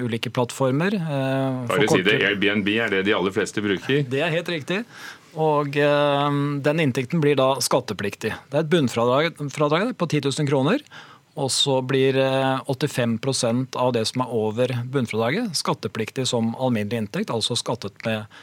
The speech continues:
Speaker 1: treogtyve prosent i tjue atten.
Speaker 2: Og det gjelder om man så bare har satt opp en lapp på butikken, fordi dette gjelder korttidsutleie, uansett hvordan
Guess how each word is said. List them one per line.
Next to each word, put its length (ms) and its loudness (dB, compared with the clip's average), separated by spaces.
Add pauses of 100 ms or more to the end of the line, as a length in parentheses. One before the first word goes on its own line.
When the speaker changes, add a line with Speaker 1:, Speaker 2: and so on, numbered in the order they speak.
(360)
Speaker 1:
treogtyve 420 0
prosent 540 -2
i 180 -2
tjue 460 0
atten. 300 -4 (260)
Speaker 2:
Og 80 -2
det 100 2
gjelder 280 4
om 80 4
man 100 4
så 200 0
bare 160 4
har 60 2
satt 220 -2
opp 100 -2
en 80 2
lapp 140 -4
på 120 -2
butikken, 420 -4
fordi 460 0
dette 180 -2
gjelder 260 2
korttidsutleie, 800 0 (120)
uansett 380 2
hvordan 320 2